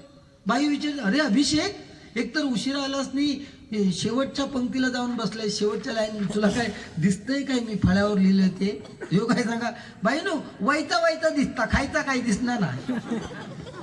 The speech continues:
तशी परिस्थिती आहे. हे त्यावेळेसचे विषय तो आता, आताच असला चालणार नाही, लक्षात घ्या. आता जर मुलांची हाईट कमी असेल तर बेंच सुद्धा त्या पद्धतीत, जुने चालीरीती आता राहिलेत नाही ना.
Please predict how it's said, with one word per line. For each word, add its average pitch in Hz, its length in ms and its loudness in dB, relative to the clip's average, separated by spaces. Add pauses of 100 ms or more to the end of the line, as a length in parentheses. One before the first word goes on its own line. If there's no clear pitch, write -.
(320)
तशी 269 180 0
परिस्थिती 262 600 -2
आहे. - 440 -2 (160)
हे 277 440 0 (280)
त्यावेळेसचे 302 520 0
विषय 240 380 0
तो 214 420 -4 (200)
आता, 196 220 2
आताच 208 320 0
असला 208 280 -2
चालणार 185 320 2
नाही, 151 280 0
लक्षात 170 280 0
घ्या. 156 200 0 (380)
आता 202 200 0
जर 202 280 0
मुलांची 208 440 2
हाईट 202 260 2
कमी 220 220 -4
असेल 214 320 -2
तर 208 140 0 (320)
बेंच 226 360 0
सुद्धा 233 240 -2
त्या 233 220 -4
पद्धतीत, 202 840 -2 (140)
जुने 247 240 2
चालीरीती 277 520 0
आता 269 240 -2
राहिलेत 262 360 -2
नाही 262 140 0
ना. 247 140 -2